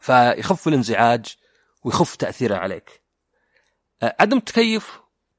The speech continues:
هو نوع من الرفض، وهنا تجي ميزته. يعني إذا أنت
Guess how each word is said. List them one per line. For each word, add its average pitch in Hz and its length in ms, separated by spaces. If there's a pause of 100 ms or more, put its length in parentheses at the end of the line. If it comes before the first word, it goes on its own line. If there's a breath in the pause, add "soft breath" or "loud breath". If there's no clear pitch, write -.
(220)
هو 208 140
نوع 233 160
من 185 120
الرفض، - 400 (880)
وهنا 196 140
تجي 160 180
ميزته. 127 380 (640)
يعني 117 280
إذا 120 200
أنت 185 220